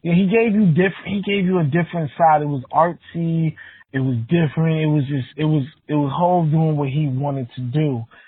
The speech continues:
But this whole thing with, uh, and that's, that's coming off of Watch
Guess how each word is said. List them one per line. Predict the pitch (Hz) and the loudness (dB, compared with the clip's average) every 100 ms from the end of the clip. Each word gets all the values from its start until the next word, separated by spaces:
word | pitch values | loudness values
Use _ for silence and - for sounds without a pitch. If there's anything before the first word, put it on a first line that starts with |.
| - _ | -20 _
But | 127 147 151 139 - | -4 0 2 0 -4
this | 139 127 165 - | -6 -2 -2 -2
whole | 185 185 170 151 | 0 2 2 2
thing | 165 160 156 139 | 2 2 2 2
with, | 147 127 - | 2 2 0
uh, | 147 143 135 | 2 4 4
and | 127 143 | 0 2
that's, | 175 196 - | 4 4 2
that's | 175 202 | 0 0
coming | 202 170 | -4 -2
off | 151 143 - | -2 -2 -2
of | 131 | 0
Watch | 139 | 0